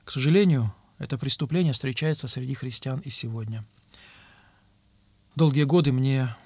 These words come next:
приходилось служить в странах Южной Европы, в Италии, Испании, Португалии, и, э, неоднократно приходилось слышать жалобы наших прихожан, гастарбайтеров,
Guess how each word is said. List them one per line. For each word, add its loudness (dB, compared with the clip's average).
приходилось -2
служить -4
в -12
странах -6
Южной -2
Европы, -2
в -8
Италии, 0
Испании, -2
Португалии, -4
и, -2
э, -12
неоднократно 2
приходилось -4
слышать -2
жалобы 2
наших -4
прихожан, 0
гастарбайтеров, -2